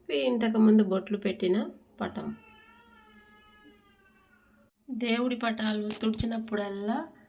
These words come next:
నేను ఫస్ట్ ఇట్లా గంధం కలుపుకొని, తర్వాత ఈ రెండు వేలతో ఇట్లా తీసుకొని ఫస్ట్ వినాయక స్వామికి బొట్టు పెడతాను.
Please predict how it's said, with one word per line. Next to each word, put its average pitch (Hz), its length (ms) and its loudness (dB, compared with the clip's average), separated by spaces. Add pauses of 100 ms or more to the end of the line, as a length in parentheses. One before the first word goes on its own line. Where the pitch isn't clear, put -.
(240)
నేను 202 380 -2
ఫస్ట్ 202 460 -8 (420)
ఇట్లా 214 160 -2
గంధం 190 440 -2
కలుపుకొని, 190 720 -4 (460)
తర్వాత 202 640 -2 (200)
ఈ 214 140 0
రెండు 190 260 -2
వేలతో 180 500 -4 (320)
ఇట్లా - 160 -8
తీసుకొని 180 640 -4
ఫస్ట్ 202 480 -6 (680)
వినాయక 226 420 0
స్వామికి 214 840 -4 (1300)
బొట్టు 208 300 -2
పెడతాను. 180 480 -4